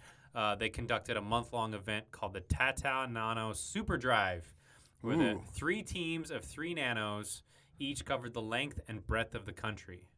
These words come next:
Speaker 1: promoting the car.
Speaker 2: Wow.
Speaker 1: That sounds brutal. And then if you were gonna market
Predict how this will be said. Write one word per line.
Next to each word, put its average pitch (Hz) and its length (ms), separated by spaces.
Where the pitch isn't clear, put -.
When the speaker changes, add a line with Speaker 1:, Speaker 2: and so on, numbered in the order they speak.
Speaker 1:
promoting 98 380
the 90 60
car. 87 360
Speaker 2:
Wow. 143 340
Speaker 1:
That 113 120
sounds 98 180
brutal. 87 360
And 143 120
then 160 360
if 156 220
you 233 160
were 302 100
gonna 269 160
market 143 600